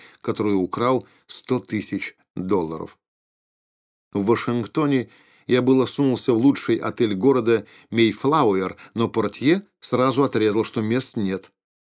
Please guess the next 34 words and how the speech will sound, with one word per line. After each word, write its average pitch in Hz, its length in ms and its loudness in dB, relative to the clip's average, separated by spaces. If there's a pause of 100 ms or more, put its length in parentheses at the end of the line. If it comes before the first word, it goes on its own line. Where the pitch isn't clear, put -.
(100)
По - 80 0
его 120 180 6
повадкам 135 460 -2
было 139 160 4
видно, 135 320 0
что 120 200 -2
у 110 60 0
них 127 220 0
останавливаются 120 760 -2
лишь 113 300 -2
особо 135 540 0
влиятельные 101 720 0
лица 147 420 -2 (340)
и 127 140 0
чуть 147 240 0
ли 147 80 2
не 131 180 2
по 107 120 0
указанию 120 800 0
из 98 200 -2
Белого 113 360 0
дома. 90 400 -4 (640)
Я 180 80 4
тут 156 240 2
же 113 100 4
решил, 110 320 0
что - 180 -4
надо 117 200 0
непременно 135 760 2
купить 127 400 0
себе 113 380 0 (220)
новое 113 420 4
шикарное 101 560 -4
пальто. 92 600 -6